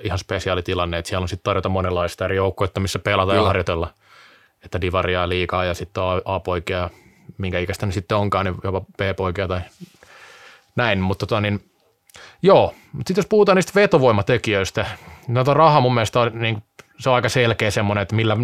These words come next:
Speaker 1: vois saada, jos haluaa saada. Ja sit,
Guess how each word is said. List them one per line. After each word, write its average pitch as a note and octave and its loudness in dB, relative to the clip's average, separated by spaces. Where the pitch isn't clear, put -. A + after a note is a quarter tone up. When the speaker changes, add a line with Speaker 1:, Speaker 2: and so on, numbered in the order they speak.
Speaker 1:
vois C3 2
saada, B2 2
jos B2 0
haluaa A#2 2
saada. F#2 -6
Ja A2+ -4
sit, C3+ -4